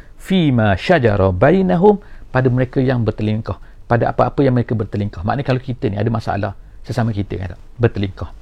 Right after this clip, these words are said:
Bertelingkah pendapat. Orang ni kata macam ni, orang ni kata macam ni. Ha, jadi Allah Subhanahu Wa Taala sebut ni, "Tidak beriman kamu ni, sehinggalah kamu ni yuhakkimuka."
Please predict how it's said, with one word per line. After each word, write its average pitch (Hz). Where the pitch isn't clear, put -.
Bertelingkah 117
pendapat. 95
Orang 110
ni -
kata 101
macam 98
ni, 170
orang 101
ni 98
kata -
macam 82
ni. 87
Ha, 107
jadi 127
Allah 120
Subhanahu 104
Wa -
Taala 113
sebut 113
ni, -
"Tidak 127
beriman 120
kamu 98
ni, 90
sehinggalah 117
kamu 123
ni 143
yuhakkimuka." 110